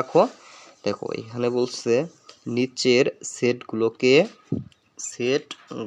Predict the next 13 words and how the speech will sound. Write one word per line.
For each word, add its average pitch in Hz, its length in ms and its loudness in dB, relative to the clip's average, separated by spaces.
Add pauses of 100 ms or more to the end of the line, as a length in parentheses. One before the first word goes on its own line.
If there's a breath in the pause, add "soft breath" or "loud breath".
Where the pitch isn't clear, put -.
গঠন 131 380 -2 (400)
পদ্ধতিতে 117 580 -4 (160)
প্রকাশ 139 360 2 (160)
করো। 101 200 2 (600 soft breath)
তাহলে 110 220 -4 (100)
সেট 120 220 -2 (160)
গঠন 113 240 -2 (120)
পদ্ধতি 131 440 -2
কি? 180 100 2 (600 loud breath)
অর্থাৎ 131 380 -2 (680)
তোমার 110 220 0 (100)
সেটের 127 360 -4
উপাদানগুলা 147 560 2